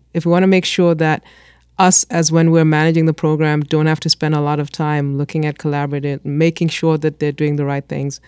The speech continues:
We've got a lot of tooling to the support, to support that. We're also very cognizant about security. So in terms of, like, who ha-, who are the people who have access to our code,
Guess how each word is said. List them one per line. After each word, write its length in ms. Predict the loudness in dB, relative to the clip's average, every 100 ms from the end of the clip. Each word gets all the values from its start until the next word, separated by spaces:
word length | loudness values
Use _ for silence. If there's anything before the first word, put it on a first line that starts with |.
| _ _ _
We've 120 | -14 -4
got 180 | 0
a 60 | 2
lot 200 | 0 0
of 100 | -2
tooling 300 | -2 -2 -2
to 100 | -4
the 120 | -6
support, 360 | -6 -8 -12 -6
to 100 | -4
support 400 | -4 -2 -2 -2
that. 240 | -2 -2
We're 160 | -4 -4
also 340 | 0 2 2
very 220 | 0 0 0
cognizant 580 | -2 -2 -4 -4 -6
about 320 | -6 -6 -6 -6
security. 800 | -8 -8 -8 -6 -6 -6 -8 -8 -20 _ _ _
So 180 | -2 2
in 100 | 2
terms 240 | 2 2 2
of, 100 | 2
like, 200 | 0 -2
who 280 | 0 2 2
ha-, 240 | 0 -2 0
who 240 | 2 4
are 80 | 4
the 100 | 0
people 300 | -4 -4 0
who 80 | 0
have 80 | 0
access 460 | -4 -4 -6 -6
to 280 | -4 -4 -4 -8 _ _ _ -2
our 160 | -2
code, 460 | 0 -2 0 -2